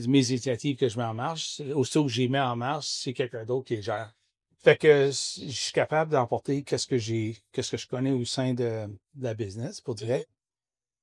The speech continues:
Fait que quand j'ai regardé pour le rôle du préfet, euh, évidemment, c'était pas moi qui l'ai été chercher, c'est quelqu'un qui est venu me dire, « Hey,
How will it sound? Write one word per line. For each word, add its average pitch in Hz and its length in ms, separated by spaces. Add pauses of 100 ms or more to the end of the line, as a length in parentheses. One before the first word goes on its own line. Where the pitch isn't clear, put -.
(140)
Fait 139 100
que 190 100
quand 220 80
j'ai 208 100
regardé 170 280
pour 190 100
le 151 80
rôle 143 200
du - 80
préfet, 113 400 (1040)
euh, 117 240 (480)
évidemment, 135 580
c'était - 380
pas 139 160
moi 139 220
qui - 180
l'ai 123 160
été 123 180
chercher, 135 300
c'est - 80
quelqu'un 151 300
qui 139 120
est 123 40
venu 131 180
me 127 160
dire, « 117 260
Hey, 143 360